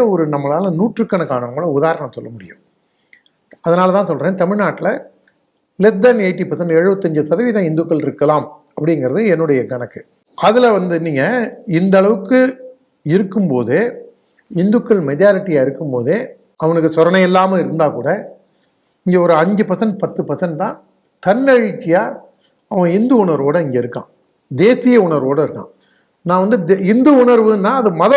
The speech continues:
உணர்வை தாண்டி தேசிய உணர்வும். இப்ப வேலூர் இப்ராஹிம் இருக்காங்க, ஃபாத்திமா அலி இருக்காங்க, அப்புறம் நம்ம வடசென்னையில பாய், அஹ், சிறுபான்மை அணி மாநில தலைவர் அஸ்லாம்,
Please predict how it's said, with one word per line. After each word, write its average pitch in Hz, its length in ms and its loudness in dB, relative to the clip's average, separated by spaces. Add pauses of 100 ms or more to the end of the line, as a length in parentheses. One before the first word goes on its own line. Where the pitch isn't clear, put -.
உணர்வை 208 340 2
தாண்டி 185 360 0 (140)
தேசிய 269 420 4
உணர்வும். 156 360 -2 (360)
இப்ப 208 160 -2
வேலூர் 247 320 4
இப்ராஹிம் 143 440 0
இருக்காங்க, 104 340 -12 (400)
ஃபாத்திமா 226 420 0
அலி 131 180 -2
இருக்காங்க, 107 380 -8 (1000)
அப்புறம் 180 420 -2
நம்ம 147 200 -2
வடசென்னையில 185 600 2
பாய், 160 280 4 (560)
அஹ், 151 140 2
சிறுபான்மை 185 480 2
அணி 139 160 -4
மாநில 156 280 0
தலைவர் 127 440 -2
அஸ்லாம், 208 380 2